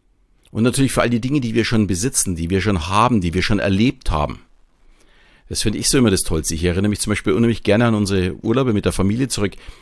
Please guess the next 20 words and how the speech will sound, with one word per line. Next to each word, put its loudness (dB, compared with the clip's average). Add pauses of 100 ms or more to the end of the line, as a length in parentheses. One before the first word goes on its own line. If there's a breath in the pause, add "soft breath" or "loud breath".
(180 loud breath)
wenn 0
wir 4
was -2
Besonderes 0
erlebt 0
haben. -4 (1000 soft breath)
Ähm, -10 (120)
dieses -2
kann 0
man 4
auch -2
mal 4
auspacken, 0
mal 0
alte -4
Fotos -6
anschauen. -10 (340)
Dafür -2
dankbar 0
sein, 0